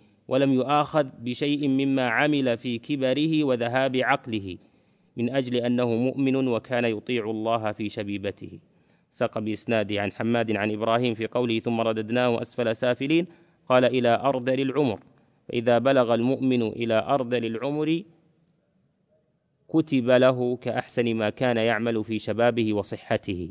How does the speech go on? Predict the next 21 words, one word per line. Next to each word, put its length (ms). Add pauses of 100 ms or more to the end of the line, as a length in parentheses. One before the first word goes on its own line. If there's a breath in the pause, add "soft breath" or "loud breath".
(140)
فهو 280
قوله: 480
"فلهم 520
أجر 320
غير 380
ممنون". 480 (580 soft breath)
ساق 320
بإسناده 640
عن 140
حماد 440
عن 140
إبراهيم: 520
"ثم 180
رددناه 600
أسفل 360
سافلين 540
إلا 260
الذين 380
آمنوا 540
وعملوا 360
الصالحات 680